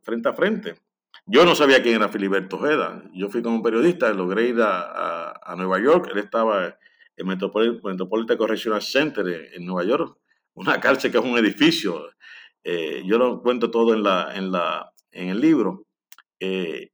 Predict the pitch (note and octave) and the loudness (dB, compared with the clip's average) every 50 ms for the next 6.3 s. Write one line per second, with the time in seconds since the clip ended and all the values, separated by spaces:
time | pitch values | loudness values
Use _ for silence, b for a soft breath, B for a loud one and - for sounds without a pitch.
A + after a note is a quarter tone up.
0 | _ - F#2 G2 A2+ A2+ A2+ G#2+ G#2+ G#2+ G#2+ G#2 G2 - - A2+ G#2+ A2+ D3+ G3 | _ -18 -10 -6 -2 0 0 0 0 -2 -4 -6 -8 -6 0 2 4 6 8 6
1 | G#3+ G3+ - E3+ - E3+ D#3+ D#3+ D#3+ D3 - - D3 D3 C#3+ - D#3 D3 D#3 E3+ | 6 6 4 2 4 4 4 4 2 2 2 2 4 4 4 4 2 2 4 4
2 | A3+ A#3+ A#3 - A2 A2 D3+ G#3+ B3 G#3 F3 F#2+ F#2 E2+ - - - F#2+ - _ | 4 4 2 0 -6 -6 -6 -6 -8 -8 -10 -8 -10 -10 -10 -10 -10 -10 -10 _
3 | - G#2 G2+ F#2+ F#2 F2 F2+ G2 F#2+ F#2+ G2 A2+ B2+ C#3+ D3 C#3+ - - - - | -6 -4 -2 -2 -2 -4 -4 -4 -6 -4 0 0 2 2 2 0 -4 -6 -8 -6
4 | - A#2 - - C3+ C3+ C3+ B2+ B2+ B2 B2 A#2+ A2+ A#2+ A#2+ A#2+ A#2+ A#2+ B2 A2+ | -6 -4 -2 -2 -2 -2 -2 -2 -2 -2 -2 -2 0 2 2 2 2 0 -2 -2
5 | A2+ A2+ A2+ A2+ A#2 C3 E3 G3 G3 F3+ A#2 G2 - - G2+ G2 G2+ G2 G2 G2 | -2 -2 0 0 2 2 2 0 0 -4 -8 -8 -6 -4 -4 -2 -2 -4 -6 -4
6 | - E3+ F#3 C3+ F2+ | -4 -4 -2 -4 -4